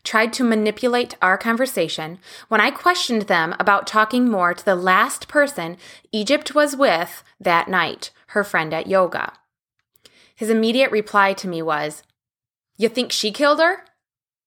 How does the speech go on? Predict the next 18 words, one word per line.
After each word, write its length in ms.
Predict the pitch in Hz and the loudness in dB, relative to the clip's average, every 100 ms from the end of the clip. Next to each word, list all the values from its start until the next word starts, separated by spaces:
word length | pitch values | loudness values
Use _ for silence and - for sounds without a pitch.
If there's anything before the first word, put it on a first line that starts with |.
| _ _ _ _ _ _ _ | _ _ _ _ _ _ _
No, 500 | 339 440 220 151 - - _ _ | -4 0 2 0 -4 -8 _ _
no, 300 | 302 403 302 | 2 2 2
I 100 | - | 0
have 160 | 392 339 | 0 2
no 200 | 302 349 | 2 4
idea 500 | 381 285 254 330 311 | 2 0 0 2 2
who 200 | 254 254 | 0 -6
killed 360 | 240 220 190 - | -2 0 0 0
her. 300 | 170 - - - - - _ _ _ | -6 -8 -10 -20 -20 -20 _ _ _
That's 440 | 320 453 - 240 233 | 0 0 -2 -8 -2
your 340 | 294 349 370 | 2 4 2
job. 600 | 262 220 180 151 131 - - _ _ _ _ _ _ 247 | 0 -2 -2 -4 -8 -14 -18 _ _ _ _ _ _ -4
Remember 400 | 262 262 339 480 494 | 0 2 2 2 2
when 160 | 370 320 | 2 0
you 100 | 320 | -2
became 340 | 311 277 277 | -2 -2 -2
a 40 | 254 | -2
detective 760 | 208 - 180 170 - 302 311 | -6 -8 -8 -6 -2 0 0